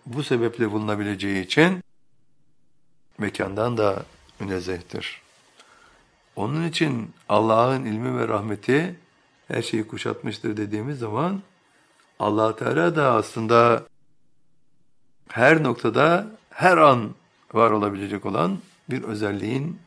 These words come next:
sahibidir. Sevgili kardeşlerim,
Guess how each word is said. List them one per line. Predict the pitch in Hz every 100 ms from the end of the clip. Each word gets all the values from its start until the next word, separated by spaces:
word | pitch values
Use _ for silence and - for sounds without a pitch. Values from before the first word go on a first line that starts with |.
| _ _
sahibidir. | - 101 95 92 92 98 - _ _ _ _ _ _ _ _ _ _ _ _ _ _ _ _ _ _ _ _ _ _ _ _ _ _ _ _ _ _ _ _
Sevgili | - 139 143 143
kardeşlerim, | 143 151 143 - 139 - -